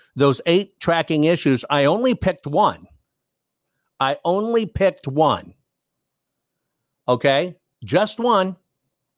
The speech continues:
And they parlay into other apps. Well, let's just look at one of those. This one program now takes one billion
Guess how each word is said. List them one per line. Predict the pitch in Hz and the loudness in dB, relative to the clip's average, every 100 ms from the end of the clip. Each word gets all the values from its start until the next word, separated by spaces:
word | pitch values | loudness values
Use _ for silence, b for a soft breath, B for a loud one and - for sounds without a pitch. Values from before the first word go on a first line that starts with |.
| _ _ _ _ _ _ _ _ _ _ _ _ b b b b - | _ _ _ _ _ _ _ _ _ _ _ _ b b b b 0
And | 147 139 | 0 4
they | 156 185 196 208 - _ _ _ _ - | 4 4 2 0 -6 _ _ _ _ -6
parlay | 165 170 170 156 175 208 214 | 0 0 0 2 2 4 2
into | 202 156 143 143 135 139 127 120 135 165 - _ _ _ _ _ | 2 0 0 0 -2 0 0 2 0 -4 -12 _ _ _ _ _
other | - 131 147 170 | -2 0 -2 -2
apps. | 196 156 - - - - - _ _ _ _ _ _ _ _ _ | -4 -4 -6 -16 -20 -20 -20 _ _ _ _ _ _ _ _ _
Well, | 104 104 147 190 185 _ _ | -2 0 0 -2 -8 _ _
let's | 175 214 | -2 -2
just | - 208 196 | -2 -4 -2
look | 185 | -2
at | 180 | 0
one | 170 185 | 0 2
of | 170 | 2
those. | 120 82 - - - _ _ _ _ _ | 0 -4 -6 -20 -20 _ _ _ _ _
This | 110 104 214 220 175 | -12 -2 0 0 -2
one | 151 131 113 | 0 0 0
program | 120 107 107 104 113 180 165 _ _ _ _ _ _ _ _ _ _ b b b b b b 127 | 2 2 2 2 0 -2 -10 _ _ _ _ _ _ _ _ _ _ b b b b b b -2
now | 147 190 | 0 0
takes | - 180 165 - | 0 -2 -2 -4
one | 131 117 185 214 | -6 0 0 0
billion | 160 165 135 120 127 170 | 0 0 2 2 0 0